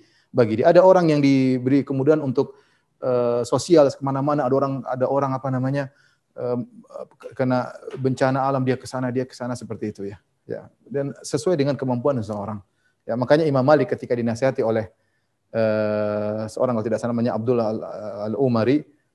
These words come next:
eh, Al-Abid, ahli ibadah, dia menasihati Imam Malik. Imam Malik kan si-, isi pengajian terus, kata dia, "Sebaiknya engkau jangan lupa berdoa, beribadah sendirian, jangan terlalu bercampur dengan masyarakat." Maka Imam Malik menjawab nasihat dia, dia mengatakan, "Innallaha qasama, eh,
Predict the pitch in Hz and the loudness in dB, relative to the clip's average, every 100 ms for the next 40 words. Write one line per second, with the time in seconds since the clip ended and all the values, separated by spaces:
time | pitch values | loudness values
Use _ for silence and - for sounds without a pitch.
0 | _ _ 117 113 110 107 107 113 117 139 | _ _ -2 2 2 0 0 0 0 2
1 | 120 120 113 127 113 123 117 123 - 135 | 2 0 0 2 4 4 4 2 0 4
2 | 165 151 131 135 139 131 151 131 - _ | 4 6 4 4 4 6 6 6 0 _
3 | _ _ 147 151 185 185 156 165 139 160 | _ _ -4 0 2 2 0 -4 -2 0
4 | 156 143 151 160 135 127 135 151 156 - | 0 4 4 4 0 0 4 6 4 0
5 | _ _ - 135 135 147 131 143 143 135 | _ _ 0 2 2 2 -2 2 2 2
6 | 123 131 127 113 117 135 135 - 123 120 | 0 0 -2 -2 -4 -6 -6 -8 -4 -2
7 | 127 123 123 120 117 123 113 135 143 127 | -2 -2 -2 -4 -4 -2 -2 -2 0 0
8 | 123 113 131 123 120 117 113 113 - 117 | 0 -2 -4 -4 -4 -4 -2 -4 -4 -6
9 | 117 110 - _ _ _ _ _ _ _ | -4 -6 -6 _ _ _ _ _ _ _
10 | 131 139 127 123 139 147 123 117 139 139 | -4 0 0 2 2 2 0 4 4 4
11 | - - 123 113 120 113 120 123 120 113 | -2 -8 -6 -4 -6 -6 -6 -4 -2 -2
12 | 110 117 127 123 _ _ - 156 147 151 | -4 -2 -4 -4 _ _ 0 4 6 6
13 | 135 127 139 - 131 120 - - - - | 4 2 -2 -2 -2 -2 -4 -12 -20 -20
14 | - 120 117 | -10 -4 -2